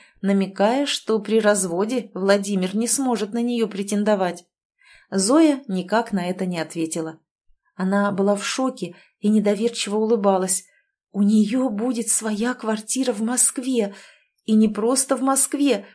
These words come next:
в парковой зоне, трёхкомнатная!» А Оксана и Даниил смотрели на неё и также улыбались. Они не знали, кто такой Владимир. Возможно, и хороший человек. Зоя Николаевна же им практически ничего не рассказывала о нём.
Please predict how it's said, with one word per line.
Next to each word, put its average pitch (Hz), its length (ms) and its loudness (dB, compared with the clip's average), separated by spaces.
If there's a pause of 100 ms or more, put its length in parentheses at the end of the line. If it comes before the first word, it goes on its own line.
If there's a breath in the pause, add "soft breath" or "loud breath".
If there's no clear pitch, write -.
в - 180 -20
парковой 254 480 0
зоне, 220 640 2
трёхкомнатная!» 262 1400 2 (520)
А 190 120 0
Оксана 196 460 2
и 190 40 0
Даниил 208 460 2
смотрели 226 560 0
на 220 100 2
неё 220 320 -2
и 247 100 0
также 196 400 0
улыбались. 170 720 -4 (380)
Они 277 220 2
не 294 120 4
знали, 269 400 0
кто - 260 -4
такой 180 300 -2
Владимир. 180 560 -2 (380 soft breath)
Возможно, 269 520 0
и 190 60 2
хороший 220 480 -2
человек. 233 560 0 (300 loud breath)
Зоя 294 260 4
Николаевна 262 680 4
же 240 160 -2
им 247 140 -4
практически 233 600 -4
ничего 233 400 -2
не 240 120 0
рассказывала 208 720 0
о 185 80 0
нём. 180 300 -2